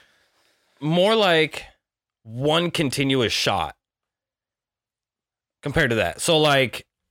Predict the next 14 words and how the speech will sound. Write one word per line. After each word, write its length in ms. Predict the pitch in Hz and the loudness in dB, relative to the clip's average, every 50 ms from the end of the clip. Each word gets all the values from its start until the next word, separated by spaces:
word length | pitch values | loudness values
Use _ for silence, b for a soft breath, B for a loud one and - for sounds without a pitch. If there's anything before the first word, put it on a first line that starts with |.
| _ _ _ - | _ _ _ -14
where, 640 | 151 135 135 156 156 151 147 143 143 139 127 104 | -10 -4 0 2 2 2 4 2 2 2 0 -2
like, 180 | 104 131 135 127 | -2 -2 0 0
it 120 | 131 127 | 0 0
starts 300 | - - 156 147 139 - | 0 0 0 0 0 0
here 200 | - 143 139 143 | 0 2 2 2
and 120 | 131 131 131 | 2 0 0
then 80 | 127 | 0
you're 120 | 127 127 123 | 0 0 2
watching 300 | 123 135 143 - 165 165 | 0 0 0 0 -2 -2
the 80 | 147 | -2
camera 300 | - - 156 147 139 127 | -2 -2 -2 0 0 0
move 680 | 120 117 127 135 135 120 101 90 82 78 - - - _ | 0 0 2 2 2 2 0 -2 -4 -10 -16 -20 -18 _
like 200 | - 110 117 104 | -6 -6 -6 -4
this 500 | 104 120 117 104 87 78 73 - - - | -2 -2 0 0 -2 -4 -6 -12 -14 -16